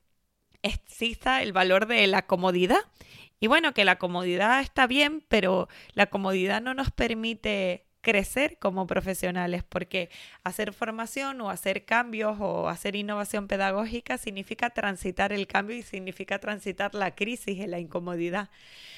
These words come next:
Entonces, también ver qué valores implícitos hay en la cultura escolar o en la cultura familiar que tienes a tu alrededor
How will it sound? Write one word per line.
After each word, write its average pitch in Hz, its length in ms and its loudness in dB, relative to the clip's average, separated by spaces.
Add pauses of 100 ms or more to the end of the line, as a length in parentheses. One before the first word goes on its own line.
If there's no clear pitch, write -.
(200)
Entonces, 226 680 -2 (380)
también 277 520 -2
ver 294 240 -2 (160)
qué 254 100 2
valores 262 600 -2 (360)
implícitos 233 880 -2
hay 226 320 2
en 226 140 0
la 196 80 2
cultura 202 440 0
escolar 202 600 -2
o 196 160 0
en 180 60 -4
la 175 100 0
cultura 208 460 -2
familiar 196 580 0
que 202 100 -4
tienes 202 300 -4
a 214 40 -8
tu 208 120 -4
alrededor 196 520 -4